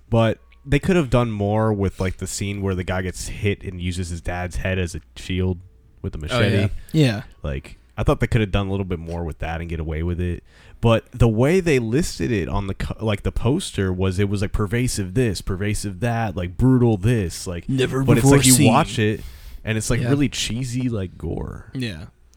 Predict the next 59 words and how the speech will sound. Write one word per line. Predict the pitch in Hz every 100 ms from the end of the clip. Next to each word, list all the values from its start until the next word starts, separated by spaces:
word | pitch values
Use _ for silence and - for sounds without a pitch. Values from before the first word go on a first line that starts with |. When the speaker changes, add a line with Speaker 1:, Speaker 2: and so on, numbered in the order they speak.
| - -
Speaker 2:
And | 139
that | 170
was | 190
Speaker 1:
Still | 196
Speaker 2:
really | 151 139
Speaker 1:
kinda |
cringy, | - 120 123 73 65
but | 71
Speaker 3:
Yeah. | 143 110 113 - - -
I |
Speaker 2:
And | 156
Speaker 3:
mean, | 151 135
Speaker 2:
the, |
Speaker 3:
that | 139 131
Speaker 2:
the |
Speaker 3:
was | 123 -
the | 117
high, | - 120 -
that | 131
was | 127 120
the | -
thing | 127 113
of |
the | 101 113
eighties, | 107 95 -
cringy | 113 110 113
gore, | - 107 98 120 -
but | - 90 107 _ _ - - _ -
Speaker 2:
Yeah. | 82 - - - _
And | 135
the | 135
thing | 165 156
is, | 135
too, | 135 123
like, | 117 110
how | 117
they | 117
mar-, | 120 113 -
like, | 113 113
the | 120
first | - 135 127 - - _ _ _
ideal | 120 120 120 120 117
for | 113 120
that | 120 117
was, | 117 117
like, | 117 -
in | - 113
a |
Friday | 117 117 117
the | 117
thirteenth | 120 113 113 120
movie, | 120
I | 117
think, | 123
when | 131
he | 123
goes | 123
to | 117
hell | 139 110 131